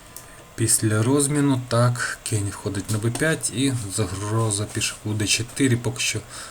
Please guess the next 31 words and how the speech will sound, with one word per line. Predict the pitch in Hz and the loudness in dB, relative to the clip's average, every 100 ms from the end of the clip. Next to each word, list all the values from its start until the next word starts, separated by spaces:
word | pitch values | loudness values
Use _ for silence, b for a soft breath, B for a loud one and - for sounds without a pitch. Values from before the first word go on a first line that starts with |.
| B - | B -2
ну, | 110 | 0
уявна, | 104 117 147 139 | 2 4 4 2
тому | 120 110 104 | 0 0 -2
що | 120 | -2
пі-, | - 113 | -4 -4
якщо | 104 - 113 | -2 0 2
його | 107 101 | 2 2
взяти, | 98 101 135 120 | 0 2 2 2
то | 110 104 101 101 B B B B | -2 0 -2 -4 B B B B
кінь | - 110 | 2 4
візьме | 101 104 110 | 4 2 2
на | 110 | 2
Е | |
чотири | 110 - 120 147 117 | 2 0 2 2 2
і | 98 | 0
буде | 98 107 104 | -2 0 2
напад | 110 113 113 | 0 0 -2
на, | 107 95 - - - - | -2 -4 -8 -20 -14 -6
на | 98 95 | -4 -4
коня | - 101 101 | -2 -2 0
Д | 92 | 0
чотири. | 98 - - 95 90 90 | 0 0 0 -2 -2 -6
Тобто | 120 - | -8 4
слон | - 170 | 4 4
Е | 156 | 2
чотири, | - - 117 110 B B B | 0 0 -2 -4 B B B
слон | - 110 | -2 2
Д | 110 | 4
чотири | - 123 135 | 4 4 4
відіграла | 104 101 90 113 107 | 4 2 0 0 -2
пішака, | - - 107 - 98 | 0 0 0 0 0